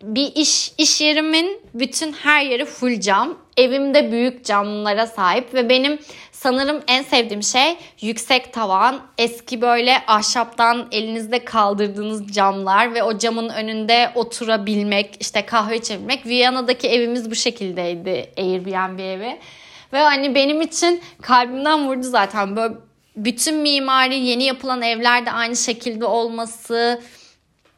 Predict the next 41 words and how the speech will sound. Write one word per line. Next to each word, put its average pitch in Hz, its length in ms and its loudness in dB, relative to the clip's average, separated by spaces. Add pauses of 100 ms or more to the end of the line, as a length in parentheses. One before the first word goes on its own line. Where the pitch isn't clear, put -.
(160)
Bilmiyorum, 269 400 2
çok 285 240 0
sevdim 208 400 0
o 190 180 -2
eskiyle 240 440 -2
yeninin 226 460 0
iç 226 240 -6
içe - 160 -6
geçmesini 214 680 -8
ve 214 140 0
o 226 160 -2
mimariye 233 640 0
bayılıyorum 214 640 -2
zaten. 180 580 -4
Böyle 202 280 2 (340)
Taksim'in 247 520 0
arka 214 420 2
taraflarında, 220 680 0
Cihangir 214 480 -2
taraflarında 214 640 0
da 208 40 0
hep 196 320 -4
öyle 196 260 0
evler 190 420 0
var 247 220 2
ve 233 160 0
ben 220 200 2
onları 226 260 0
da 214 100 -4
çok 208 160 -14 (340)
beğeniyorum. 196 760 -2 (880)
Kendi 269 360 2
evimde 277 520 2
de 262 40 2
o 233 80 2
yüzden 240 320 2
böyle 269 400 4
yüksek 254 460 0
tavan 254 280 4
olmasa 247 480 -2
da 359 220 4